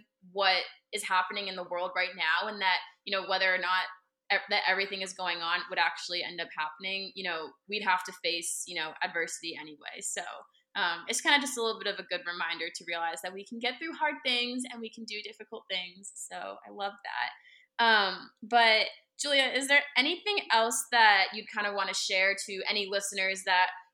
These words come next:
are listening, um, that are probably in their, um, going into their junior year or their senior year, any sort of advice you wanna drop to them about post-grad life, just, like, final thoughts? And then, um, also a part two of that question, any final thoughts that you'd wanna drop for any listener,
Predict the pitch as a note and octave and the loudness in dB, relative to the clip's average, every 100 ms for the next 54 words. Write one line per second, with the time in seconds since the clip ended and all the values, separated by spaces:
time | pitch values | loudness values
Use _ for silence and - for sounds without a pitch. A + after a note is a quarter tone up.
0 | - G#3 G3+ G3+ - G3+ G3 F#3+ F#3+ F#3+ | 0 2 2 -2 -2 0 0 0 -2 0
1 | F#3 F3 F3+ F#3 F#3 G#3 G3 G3+ G3 F#3+ | 0 0 0 0 0 0 2 2 2 -2
2 | G3 - G3 F#3 F3 F3+ A3 G#3+ A3+ A3+ | -4 -6 -2 0 -2 -4 -2 0 0 -2
3 | A3 A3 A3 G#3+ G#3+ G#3 G3+ F#3 F3+ - | -2 -2 -4 -6 -4 0 0 -2 -6 -8
4 | A#3+ A3+ A3 A3 G#3+ A3 F#3 G3 G3 G3+ | -6 -4 -2 -2 0 0 0 -4 -8 -6
5 | G3+ G3 F#3+ F3+ F#3+ - G3 F#3+ F#3 F3+ | -6 -6 -8 -6 -6 -6 -8 -8 -6 -6
6 | F3+ - F#3 F#3 G3 G3 F#3 F3 - C#4 | -8 -8 -8 -6 -6 -4 -4 -4 -6 -4
7 | C4 - C4 B3 A#3+ A#3 A#3 A3+ - A3+ | -4 -2 2 2 2 -2 -2 -2 -6 -8
8 | G#3+ G3+ - G3+ G3 G3+ G3 F#3+ G3+ - | -6 -6 -6 -6 -6 -8 -4 -2 -2 -6
9 | - G3 G3 G3 F#3 F#3+ _ _ _ G#3+ | -8 -6 -2 0 -2 -6 _ _ _ 2
10 | G3+ F#3+ - G3 F#3+ G#3 F#3 E3 - F#3+ | 4 4 -2 -2 0 0 0 0 0 0
11 | F#3 G3+ F#3+ F#3 F3+ - F#3 - G3 - | -2 -6 -2 2 0 0 -6 -4 -4 -2
12 | G3 G#3 A3 G#3+ G#3+ G#3 G3 G3 G#3 G3+ | -2 0 2 2 2 0 -2 -2 -8 -12
13 | F#3+ F#3 F#3+ F#3 F3+ - G3+ G#3 G3+ G3 | -14 -14 -14 -14 -14 -12 -6 -6 -6 -6
14 | G3 - G3 F#3 F#3 | -6 -4 -2 -2 -4